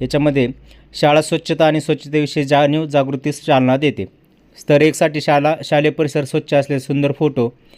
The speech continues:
स्तर दोनसाठी स्वच्छतेविषयक साबण, जंतुनाशक हँडवॉश, झाडू, ब्रश, बादल्या, मग उपलब्ध असल्याचा फोटो,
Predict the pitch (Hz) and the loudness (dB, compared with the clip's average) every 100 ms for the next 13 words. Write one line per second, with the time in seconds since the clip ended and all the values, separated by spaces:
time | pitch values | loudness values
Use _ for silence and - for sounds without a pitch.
0 | _ _ _ - 160 147 156 160 165 151 | _ _ _ -4 0 2 2 2 0 -2
1 | 151 160 147 147 151 - 151 139 151 139 | -2 -4 -2 0 0 0 0 2 2 4
2 | 139 135 - 156 139 151 143 143 135 135 | 4 4 0 -2 0 0 0 -2 0 2
3 | 139 131 - _ _ _ 123 143 143 131 | 4 2 0 _ _ _ -2 2 2 2
4 | 143 131 135 135 135 139 139 139 139 131 | 2 2 2 2 2 0 0 0 0 2
5 | 131 135 131 131 127 120 127 135 117 | 0 -2 0 0 0 -4 -4 -4 -4